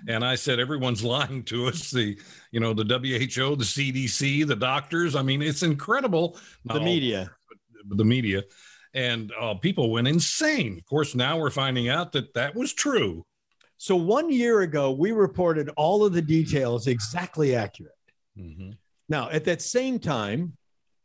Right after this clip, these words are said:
Speaker 2: President Donald Trump, then President Donald Trump,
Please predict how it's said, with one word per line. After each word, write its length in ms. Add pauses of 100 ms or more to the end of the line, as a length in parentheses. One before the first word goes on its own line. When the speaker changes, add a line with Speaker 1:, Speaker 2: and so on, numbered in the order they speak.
(300)
Speaker 2:
President 500
Donald 360
Trump, 320
then 200
President 420
Donald 360
Trump, 320